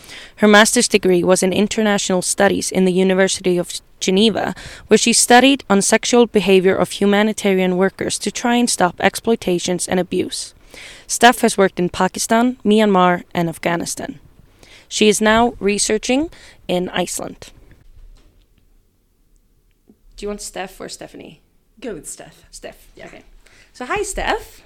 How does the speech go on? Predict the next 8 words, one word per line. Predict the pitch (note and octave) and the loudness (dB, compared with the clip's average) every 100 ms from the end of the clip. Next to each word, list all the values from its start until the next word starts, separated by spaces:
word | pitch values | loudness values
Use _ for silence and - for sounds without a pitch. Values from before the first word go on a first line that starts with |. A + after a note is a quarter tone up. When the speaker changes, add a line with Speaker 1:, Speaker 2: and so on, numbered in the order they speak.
| _ - | _ -18
Speaker 2:
Hi. | F#3+ F#3 D#4+ F#3 F#4+ F4+ D#4+ - _ _ A3 | -12 -10 -8 -8 -8 -6 -8 -10 _ _ -4
Speaker 1:
Um, | A3 A3+ A3+ A3+ - | -2 -2 -2 -8 -10
I | B3+ | -10
just | D#4+ - | -10 -10
first | - D4+ - | -10 -10 -10
wanna | B3 | -12
ask | G#3 G3+ - | -10 -12 -12
you, | G3+ G3+ G3+ | -10 -8 -10